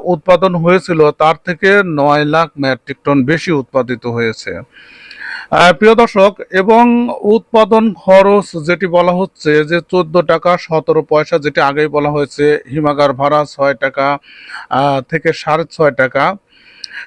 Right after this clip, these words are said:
এবং সেই সাথে আরও কিছু খরচ আছে, পরিবহন খরচ, বস্তা ক্রয়, আহ,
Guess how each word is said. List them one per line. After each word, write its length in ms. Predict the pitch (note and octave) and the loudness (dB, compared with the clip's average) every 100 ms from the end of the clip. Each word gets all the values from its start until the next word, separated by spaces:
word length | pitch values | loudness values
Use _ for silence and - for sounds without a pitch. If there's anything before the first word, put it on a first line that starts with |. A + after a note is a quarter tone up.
| _ - | _ -4
এবং 400 | F3 F#3+ A3+ A3+ | 0 4 4 2
সেই 300 | - F3+ G3 | -2 -2 -2
সাথে 500 | - G3 - G3+ G#3 | -2 -4 -2 0 2
আরও 400 | G3 - D#3 E3+ | 0 0 0 0
কিছু 320 | - D#3 F3 | -6 -10 -10
খরচ 380 | - D3+ D3 C#3+ - | -4 -2 -2 -4 -6
আছে, 300 | C3+ C#3+ D3+ - | -4 -2 -2 -2
পরিবহন 600 | D3 C#3+ C3+ D3 D3+ D3 | -2 0 -2 0 0 0
খরচ, 440 | D3 C#3+ C#3+ C#3+ - B2+ A#2+ B2 | 0 0 0 -2 -6 -8 -6 -4
বস্তা 400 | C#3 C3 - C#3 | -2 -2 -2 -4
ক্রয়, 420 | C3+ D3 C#3+ C#3+ | -4 -2 0 0
আহ, 840 | C#3 - - - - C3 C#3 C#3 C#3 | -2 -10 -20 -20 -12 -4 -2 0 -4